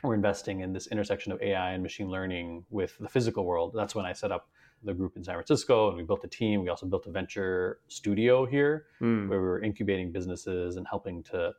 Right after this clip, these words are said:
Speaker 1: start companies. The real thesis for me then was, uh, you know, we had seen the beginnings of this kind of deep learning
Speaker 2: Yeah.
Speaker 1: revolution,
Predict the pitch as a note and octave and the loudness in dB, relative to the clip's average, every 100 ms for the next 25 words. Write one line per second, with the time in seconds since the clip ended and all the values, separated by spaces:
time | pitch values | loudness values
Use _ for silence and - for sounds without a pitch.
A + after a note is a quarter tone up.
0 | _ _ _ - - F#2 - A#2+ G#2 F#2+ | _ _ _ -8 -2 -2 0 0 0 -2
1 | F2 - - A#2+ B2 E3 E3 D#3 D3 B2 | -4 -8 -10 0 8 10 10 6 0 -2
2 | - A#2 A2+ A2+ A2+ G#2+ G#2 G2+ G2 - | 0 2 4 4 4 4 6 6 2 -6
3 | _ _ _ _ - G2+ F#2+ G2 G2+ A2+ | _ _ _ _ -4 -2 0 0 2 2
4 | - - D3 C#3+ C3 A#2 - A2+ F#2+ A2 | 0 4 6 6 4 0 -2 -2 2 4
5 | A#2+ A#2 A2 F#2+ G2 - - - _ _ | 4 4 2 2 -2 -6 -14 -18 _ _
6 | G#2 F2 D#2+ G#2+ G#2+ G2+ G2+ G2 F#2+ F#2+ | -4 -2 0 0 2 2 2 0 -2 -4
7 | F#2 F2+ - A2+ G#2+ F2+ G2 G#2+ D3 D3 | -6 -10 -8 4 4 6 4 4 4 2
8 | E3 | 0